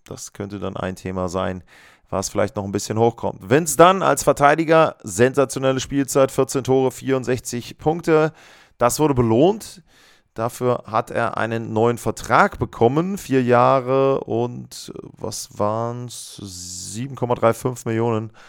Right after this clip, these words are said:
pro Jahr. Cleverer Deal für die Seattle Kraken. Sie haben ihm mehr Geld gegeben, aber eben nicht allzu lange, um eben vielleicht auch nochmal zu schauen, okay, war das jetzt wirklich nachhaltig? Kann er das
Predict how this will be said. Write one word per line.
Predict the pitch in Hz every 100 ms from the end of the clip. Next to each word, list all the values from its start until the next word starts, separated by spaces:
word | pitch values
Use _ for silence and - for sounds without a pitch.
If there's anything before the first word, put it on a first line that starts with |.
| - _ -
pro | 113 123
Jahr. | 127 156 196
Cleverer | - 143 156 151
Deal | 127 160 185 202 202 -
für | - - 135 147
die | 139 139
Seattle | - 135 139
Kraken. | 123 - 135 135 156 143 143 - _ _ _ _ _ _ _ _
Sie | 107 117
haben | 131 131
ihm | 135 120 117
mehr | 107 110 127
Geld | 135 156 175
gegeben, | 147 160 165
aber | 147 131
eben | 131 120
nicht | 123 120 -
allzu | 110 127
lange, | 117 120 147 151
um | 131
eben | 123 120
vielleicht | 120 110 120
auch | 117
nochmal | 113 110
zu | -
schauen, | 113 110 113 117
okay, | - 120 98
war | 98
das | 101 -
jetzt | 104 -
wirklich | 104 90
nachhaltig? | 98 107 117 127 117 107 -
Kann | 107
er | 107
das | 104 104